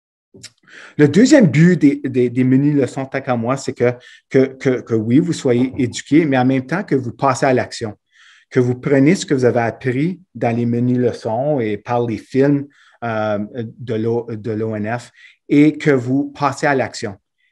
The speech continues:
Ça, c'est super important. On peut pas juste rester dans les paroles parce que ça, ça reste symbolique. Faut vraiment poser des gestes concrets. Et alors, utilisez ce que vous avez appris et posez des gestes concrets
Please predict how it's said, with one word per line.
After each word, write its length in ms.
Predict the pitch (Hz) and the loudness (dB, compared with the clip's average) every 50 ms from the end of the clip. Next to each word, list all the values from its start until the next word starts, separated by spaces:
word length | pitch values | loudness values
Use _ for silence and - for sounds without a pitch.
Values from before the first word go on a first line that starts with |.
| _ - | _ -12
Ça, 120 | - 220 | -10 -10
c'est 160 | 214 - 185 | -4 -4 -6
super 680 | - - - - - - - 214 170 - 175 165 151 | -6 -4 -8 -8 -8 -6 -6 -6 -2 0 2 2 4
important. 480 | 147 135 - - 123 113 - 127 117 113 | 2 2 0 -2 -4 -4 -4 -6 -6 -6
On 20 | |
peut 180 | 113 - 156 147 | -4 -6 -6 -6
pas 140 | - 214 202 | -4 -6 -4
juste 220 | 190 226 220 - | -4 -6 -6 -4
rester 260 | 170 143 131 - 147 | -4 -4 -4 -4 -6
dans 100 | 147 147 | -4 -2
les 120 | 131 120 113 | -2 -2 -4
paroles 520 | - 123 113 107 107 117 120 127 131 127 - _ _ _ _ _ - | -4 -4 -4 -4 -2 -2 -2 -2 -2 -4 -10 _ _ _ _ _ -8
parce 160 | 131 127 - | -8 -6 -4
que 80 | - | -6
ça, 160 | 135 - 226 214 | -4 -4 -4 -4
ça 140 | - 180 | -2 -2
reste 360 | 143 123 120 135 135 - - - | -2 0 0 -2 -2 -2 -6 -6
symbolique. 640 | - 131 120 110 120 113 110 110 113 110 - _ _ _ _ _ _ _ _ _ | -4 -4 -2 -2 -2 -4 -2 -4 -6 -8 -10 _ _ _ _ _ _ _ _ _
Faut 140 | - - 143 | 0 0 2
vraiment 460 | 135 143 139 143 143 156 170 185 185 | 4 4 4 4 4 4 4 2 2
poser 360 | 180 - 147 135 127 127 143 | 0 0 0 0 0 -2 -2
des 180 | 135 131 117 101 | -4 -2 -4 -4
gestes 300 | 98 120 120 120 - - _ | -4 -4 -6 -6 -6 -14 _
concrets. 580 | - - 160 156 143 147 - 123 117 113 113 _ _ _ _ _ _ _ _ _ _ _ | -4 0 0 0 0 -2 -6 -6 -6 -6 -8 _ _ _ _ _ _ _ _ _ _ _
Et 180 | - 131 120 120 | -6 -2 -2 -2
alors, 300 | 120 123 131 131 139 - - | 0 0 0 0 0 0 0
utilisez 380 | 165 165 170 - 202 175 214 | -2 -2 0 -4 -4 -4 -4
ce 80 | 220 - | -4 -4
que 100 | - 185 | -4 -4
vous 100 | 151 151 | 0 0
avez 140 | 135 131 131 | 2 2 2
appris 400 | 120 110 - - 151 190 208 - - | 0 0 -4 -6 -6 -6 -6 -6 -6
et 100 | 135 123 | -8 -6
posez 300 | 127 139 139 135 151 147 | -4 -6 -6 -4 -4 -4
des 160 | 139 123 107 | -4 -4 -4
gestes 280 | - 131 127 123 - | -4 -6 -8 -8 -10
concrets 540 | _ - 127 120 110 - - 110 110 113 113 | _ -10 -10 -10 -10 -10 -10 -10 -8 -8 -10